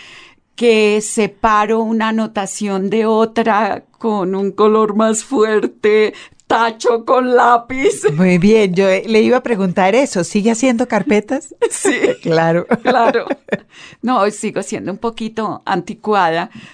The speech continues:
Speaker 1: No me confío mucho de, del computador a veces. Saco tres y cuatro copias de todo.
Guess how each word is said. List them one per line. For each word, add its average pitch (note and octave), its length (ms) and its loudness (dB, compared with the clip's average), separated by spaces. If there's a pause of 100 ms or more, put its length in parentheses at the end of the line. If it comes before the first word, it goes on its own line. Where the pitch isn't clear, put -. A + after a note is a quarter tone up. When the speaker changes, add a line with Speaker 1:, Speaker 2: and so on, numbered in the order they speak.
Speaker 1:
No A#3 160 4
me A3+ 200 2
confío A3+ 600 0
mucho A#3+ 520 0
de, G#3+ 560 -4
del F3 380 -4
computador F#3 680 0
a G3 100 2
veces. G3 520 -4 (580)
Saco G3+ 640 -4
tres G3+ 340 -4
y A3 80 -4
cuatro G#3+ 460 -4
copias G3 560 -6
de G3 160 -8
todo. F#3 480 -6